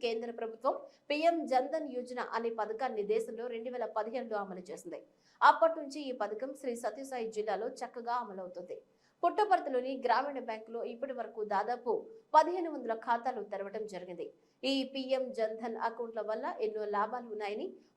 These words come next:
పుట్టపర్తి ఆంధ్ర ప్రగతి గ్రామీణ బ్యాంకు సీనియర్ మేనేజర్ సత్యనారాయణ గౌడ్ తెలిపారు. ఈ అకౌంట్ తెరచిన వారు ఖాతాలో మినిమం బ్యాలెన్స్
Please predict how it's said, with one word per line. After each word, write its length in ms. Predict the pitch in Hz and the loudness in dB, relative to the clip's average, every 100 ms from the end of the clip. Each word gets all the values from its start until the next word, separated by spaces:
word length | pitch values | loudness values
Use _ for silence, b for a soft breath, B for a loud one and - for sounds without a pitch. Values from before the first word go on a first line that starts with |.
| 285 | 2
పుట్టపర్తి 560 | 285 359 311 277 262 - | 2 2 -2 -4 -4 2
ఆంధ్ర 280 | 233 262 262 | 2 0 -8
ప్రగతి 420 | 233 220 214 220 | -8 -8 -8 -4
గ్రామీణ 340 | 214 208 220 214 | 0 0 -2 -6
బ్యాంకు 380 | 196 208 220 | -4 -4 -6
సీనియర్ 460 | 208 226 208 208 196 | -10 -6 -4 -4 -4
మేనేజర్ 420 | 202 202 190 226 | -6 -6 -4 -4
సత్యనారాయణ 600 | 269 226 226 226 196 190 208 220 | -4 -8 -6 -4 -4 -4 -2 0
గౌడ్ 220 | 226 208 | 0 -2
తెలిపారు. 380 | 185 175 - 220 - _ _ _ 262 | -6 -6 -2 -4 -4 _ _ _ 6
ఈ 220 | 302 - 269 | 6 6 4
అకౌంట్ 320 | 277 339 330 330 | 4 0 -4 -2
తెరచిన 360 | 262 254 262 | 0 0 -4
వారు 240 | 254 240 226 | -2 0 0
ఖాతాలో 560 | - 233 226 247 208 214 | 2 2 2 0 0 0
మినిమం 300 | 226 226 226 | -2 -2 -2
బ్యాలెన్స్ 420 | 220 233 277 - | 2 2 0 -6